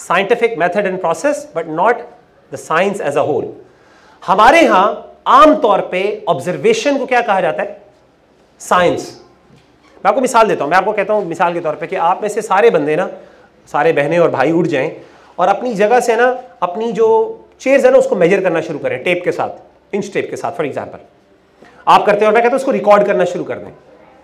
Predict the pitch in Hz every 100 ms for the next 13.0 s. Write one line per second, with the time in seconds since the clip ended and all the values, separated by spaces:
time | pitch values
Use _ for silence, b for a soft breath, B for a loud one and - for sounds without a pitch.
0 | _ _ _ _ - - - - _ -
1 | 539 - 233 - 339 330 311 262 240 262
2 | 269 294 - - 302 285 277 269 247 202
3 | 226 240 220 226 214 226 - 220 196 151
4 | - - - - 143 - 160 160 147 156
5 | - _ _ _ 147 277 285 - 254 254
6 | 269 185 - 160 156 160 165 - - _
7 | _ _ _ _ _ _ _ _ _ _
8 | _ _ - 120 294 - - - b b
9 | b _ 156 185 262 269 269 196 185 185
10 | 196 226 - 277 254 233 180 208 202 214
11 | 208 240 277 269 208 196 - 254 285 -
12 | 208 180 151 143 170 165 147 165 143